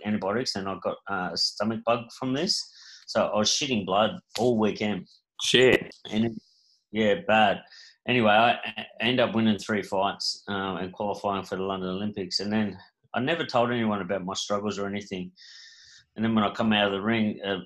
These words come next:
Speaker 1: media guy from A B C or something goes, "Oh, what's it? What, you know, what have you had to do to make the Olympics? Like, the journey?" And it just come out. Like, I just said, like, "Fuck, I'm suffering with anxiety or something," 'cause that's what I was told. And then the, it went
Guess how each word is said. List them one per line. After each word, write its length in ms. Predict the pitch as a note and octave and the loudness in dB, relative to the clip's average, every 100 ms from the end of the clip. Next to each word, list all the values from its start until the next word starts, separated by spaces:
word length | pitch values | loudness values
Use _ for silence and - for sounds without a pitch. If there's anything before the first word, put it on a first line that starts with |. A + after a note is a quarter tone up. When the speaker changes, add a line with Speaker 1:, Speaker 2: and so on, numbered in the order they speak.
| G2+ | -6
Speaker 1:
media 500 | G#2 A2 G#2+ G#2 F#2+ | -2 0 2 0 -2
guy 280 | G2+ G2+ F#2+ | 2 2 0
from 240 | - F#2 | -4 -4
A 100 | G2 | -4
B 160 | F#2 F#2+ | -2 -4
C 140 | G#2 | -4
or 80 | G2 | -4
something 240 | G2 F2+ | -6 -8
goes, 220 | G2 G2 G2+ | -6 -4 -2
"Oh, 160 | G2+ | -2
what's 260 | G#2+ A2 - | -2 -6 -6
it? 140 | E2+ - | -10 -10
What, 240 | G2+ G2+ - | -10 -10 -8
you 80 | G#2+ | -6
know, 140 | G2+ G2+ | -6 -4
what 180 | A2+ | -2
have 140 | A2 G#2 | -2 -2
you 60 | |
had 100 | G#2 | -4
to 80 | G#2 | -4
do 200 | F#2+ A2+ G#2+ | -4 -2 0
to 180 | G#2 | -2
make 240 | G#2 A2 - | -2 -2 -2
the 80 | G#2+ | -4
Olympics? 760 | C3+ F3+ B2 - - - - - | -4 -4 -6 -4 -6 -8 -12 -10
Like, 220 | F#2+ F#2+ - | -6 -6 -8
the 80 | G2+ | -8
journey?" 380 | F#2 B2 C#3+ G2 | -4 -2 0 -2
And 100 | F#2+ | -4
it 100 | F#2 | -6
just 200 | A2 - | -6 -6
come 160 | F2+ F2 | -8 -4
out. 240 | A#2 F#2 - - | -4 -4 -8 -14
Like, 100 | E2+ - | -14 -12
I 60 | |
just 220 | F2+ F2+ - | -8 -4 -4
said, 160 | F2+ - - | -4 -10 -10
like, 140 | F#2 - - | -8 -8 -10
"Fuck, 200 | - G2 - | -4 -4 -4
I'm 160 | F#2+ F2 | -8 -4
suffering 560 | - G2 G2 - F2+ E2+ - | -2 0 -2 -4 -10 -10 -14
with 120 | F2 - F#2+ | -16 -12 -10
anxiety 520 | F#2 F2 E2+ A2+ G#2 | -10 -8 -2 -2 0
or 40 | |
something," 240 | - - - | -4 -4 -10
'cause 100 | F#2 | -8
that's 180 | G2 - | -8 -6
what 120 | F2 | -6
I 60 | E2+ - - | -6 -10 -20
was 160 | F#2 F2+ | -16 -4
told. 380 | A#2+ C#3+ A2 - _ - - - - - _ - | 2 2 2 -4 _ -20 -20 -20 -20 -20 _ -4
And 140 | G#2+ | 0
then 160 | G#2+ G#2 | 2 0
the, 220 | G2 F#2 | -4 -6
it 140 | G#2+ | -8
went 180 | A2+ A2 | -4 -4